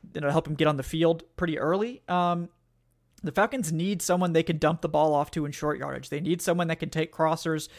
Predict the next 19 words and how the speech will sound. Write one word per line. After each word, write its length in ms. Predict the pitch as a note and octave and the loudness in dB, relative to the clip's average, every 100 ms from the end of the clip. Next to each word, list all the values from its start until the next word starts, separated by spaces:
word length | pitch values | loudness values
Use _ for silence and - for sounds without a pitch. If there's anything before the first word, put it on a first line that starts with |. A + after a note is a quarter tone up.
| - - | -20 -6
and 160 | - C#3+ | -4 2
turn 180 | E3 E3+ | 4 4
'em 60 | |
upfield 380 | E3 - E3+ D3+ | 4 2 0 0
and 120 | C#3+ | 2
get 200 | D#3 - | 0 2
big 160 | D3 D3 | -2 4
yardage. 400 | G3+ G#3+ F3+ - | 6 6 4 0
They 120 | E3 | 2
don't, 180 | G#3 - - - - - _ _ D#3 - | 2 2 -8 -20 -20 -20 _ _ -16 4
Drake 280 | A3 B3+ | 6 6
London 180 | A3+ A3+ | 4 0
can 120 | F#3 | 0
certainly 340 | D3 F#3+ D3+ C3+ | 0 0 0 -2
do 280 | D#3+ G3 E3 | 2 4 6
that, 260 | B2 B2+ | 4 2
but 160 | D3 C3+ | -2 2
they 140 | E3 | 4
also 500 | F3+ F3+ F3 D#3+ D3 | 6 4 2 0 -2